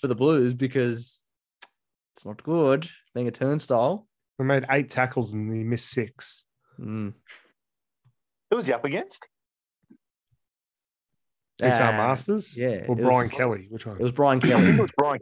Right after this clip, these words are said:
Speaker 3: Kelly
Speaker 1: It was
Speaker 3: because
Speaker 1: Brian
Speaker 3: they kept
Speaker 1: Kelly.
Speaker 3: talking about the battle. Yeah, it was Brian
Speaker 1: Kelly
Speaker 3: Kelly.
Speaker 1: smacked him.
Speaker 3: Yeah.
Speaker 1: Kelly, Kelly smacked him. So I'm a little bit worried, mate. Um, he, he'll be up against, who will he be up against? He'll be up against Holmes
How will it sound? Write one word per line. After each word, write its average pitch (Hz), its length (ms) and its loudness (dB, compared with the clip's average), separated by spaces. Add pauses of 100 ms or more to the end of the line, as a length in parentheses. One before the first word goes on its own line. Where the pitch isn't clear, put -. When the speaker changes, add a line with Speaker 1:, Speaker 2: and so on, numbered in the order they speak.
Speaker 3:
Kelly 131 220 0
Speaker 1:
It 123 40 0
was 120 100 0
Speaker 3:
because 117 80 0
Speaker 1:
Brian 123 160 4
Speaker 3:
they - 60 2
kept - 120 -12
Speaker 1:
Kelly. 113 100 2
Speaker 3:
talking 117 140 -4
about 104 220 0
the 95 80 -2
battle. 98 420 -2
Yeah, 107 180 -2
it 107 80 -4
was 104 160 -4
Brian 92 160 -2
Speaker 1:
Kelly 165 140 4
Speaker 3:
Kelly. 156 100 0
Speaker 1:
smacked 139 240 0
him. 85 220 -4 (1000)
Speaker 3:
Yeah. 98 220 -2
Speaker 1:
Kelly, 151 300 2 (120)
Kelly 147 220 0
smacked 120 260 -6
him. 98 120 -10
So 151 100 2 (560)
I'm 139 80 -2
a - 20 0
little 190 200 8
bit 180 100 8
worried, 147 400 4 (480)
mate. 127 300 -4
Um, 123 280 -4
he, 135 220 -4 (240)
he'll 160 140 -2
be 175 100 6
up 160 120 6
against, 151 380 -2 (400)
who 196 60 6
will 190 100 8
he 175 120 4
be 156 180 2
up 131 140 -2
against? 120 420 -10
He'll 143 100 -2
be 151 100 4
up 139 100 2
against 131 300 -2
Holmes 196 680 -2